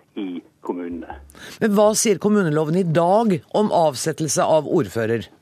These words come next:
Speaker 1: Nei, altså ordfører og andre folkevalgte, eh, kan ikke avsettes med endelig virkning av et, eh, ko-, av et kommunestyre. Eh, i dag er det slik at det eneste kommunestyret kan gjøre, det er at hvis det blir en straffesak, eh,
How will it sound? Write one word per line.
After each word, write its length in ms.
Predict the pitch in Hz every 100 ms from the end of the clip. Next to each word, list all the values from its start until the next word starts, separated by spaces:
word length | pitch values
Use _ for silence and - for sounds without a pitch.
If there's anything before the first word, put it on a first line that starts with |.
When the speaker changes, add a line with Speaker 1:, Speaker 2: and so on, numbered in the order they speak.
| _ _ _ _ 139
Speaker 1:
Nei, 80 | 139
altså 240 | 147 127 156
ordfører 400 | 156 - 190 117 113
og 140 | 123
andre 180 | 143 147
folkevalgte, 840 | 135 139 - 127 104 - 120 107 - - -
eh, 240 | 123 123 127
kan 240 | - 156 107
ikke 320 | 131 - 175
avsettes 720 | 196 170 - - 110 113 92
med 160 | 120 123
endelig 260 | 139 110 110
virkning 320 | - - 107
av 240 | 113 95 90
et, 160 | 92 _ 110
eh, 240 | 101 104 98
ko-, 160 | 113 - - -
av 220 | 135 107
et 120 | 95 -
kommunestyre. 760 | 104 98 113 - 107 87 87 - _ - _
Eh, 240 | 131 120 120
i 40 |
dag 200 | 160 123
er 60 | 113
det 140 | 120
slik 220 | - 139
at 100 | 104
det 120 | 123 117
eneste 340 | 131 - 110
kommunestyret 760 | - 113 120 139 131 113 104 -
kan 180 | 113
gjøre, 360 | 104 117 135 123
det 120 | 131
er 200 | 123 107
at 80 | 95
hvis 160 | 104 -
det 80 | 107
blir 180 | 113 101
en 100 | -
straffesak, 680 | - 131 - 160 143 180 - - - - _
eh, 160 | 135